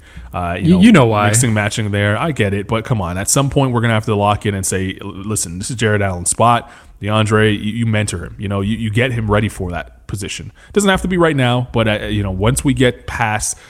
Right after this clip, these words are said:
Speaker 1: the regular season and it's winning time, Jared Allen's gonna have to take the bulk of those minutes, and hopefully, uh, you know, the, the, the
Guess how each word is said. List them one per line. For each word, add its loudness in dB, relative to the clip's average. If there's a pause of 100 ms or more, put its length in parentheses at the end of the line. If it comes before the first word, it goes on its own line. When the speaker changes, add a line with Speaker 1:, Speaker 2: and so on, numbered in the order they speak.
Speaker 1:
the -4
regular -2
season -4
and -8
it's -8
winning -6
time, -2
Jared 0
Allen's -6
gonna -8
have -10
to -14
take -6
the -10
bulk -8
of -10
those -6
minutes, -4
and -8 (360)
hopefully, 0
uh, -6
you -6
know, -8
the, -12
the, -10
the -8